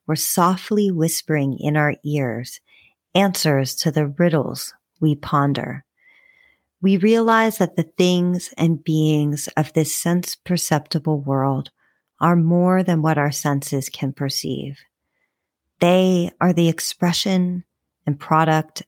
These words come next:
of a spiritual world whose reality has hidden from us before, but now resounds for us out of our whole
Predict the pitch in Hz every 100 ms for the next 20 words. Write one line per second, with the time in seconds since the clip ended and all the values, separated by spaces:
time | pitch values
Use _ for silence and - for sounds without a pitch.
0 | - 147 143 - - 180 185 190 - 196
1 | 170 151 135 120 - - _ _ _ _
2 | _ 180 160 - 160 147 151 165 170 170
3 | 170 175 - 135 - - - 165 165 156
4 | 143 131 127 139 - 135 - 135 123 123
5 | - _ _ _ _ _ _ _ _ _
6 | 160 151 160 170 185 165 170 - 160 156
7 | 151 151 139 - 143 139 135 131 139 -
8 | _ _ _ 151 160 165 139 131 131 -
9 | - 160 160 165 165